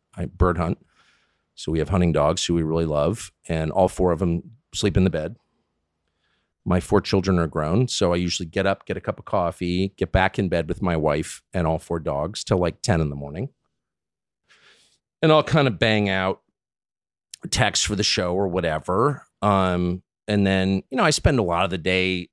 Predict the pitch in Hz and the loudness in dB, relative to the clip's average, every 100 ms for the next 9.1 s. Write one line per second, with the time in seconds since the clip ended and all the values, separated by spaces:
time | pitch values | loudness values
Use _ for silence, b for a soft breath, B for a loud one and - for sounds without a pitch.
0 | _ 131 110 107 95 90 - 95 87 87 | _ -2 2 4 4 0 0 2 2 2
1 | - _ _ _ - 95 - 95 92 - | -2 _ _ _ -2 -2 0 2 2 0
2 | - 104 110 - 95 92 90 87 - 98 | -2 0 0 0 -2 -2 -2 -4 -2 0
3 | 87 78 73 80 78 80 190 202 139 120 | 0 -2 -6 -6 -6 -4 2 4 4 2
4 | 101 98 90 82 92 87 87 82 - 170 | 0 -2 -2 -2 0 0 -2 -2 0 2
5 | 123 120 104 92 95 - 92 92 87 85 | 2 0 0 2 0 0 0 0 0 0
6 | - 104 - 90 - - 80 80 _ 82 | -2 -2 0 -2 -4 -4 -2 -4 _ -8
7 | 60 80 117 - _ _ _ _ _ _ | -4 0 2 0 _ _ _ _ _ _
8 | _ _ _ _ - 104 113 110 107 104 | _ _ _ _ -12 0 2 4 4 2
9 | 107 | 0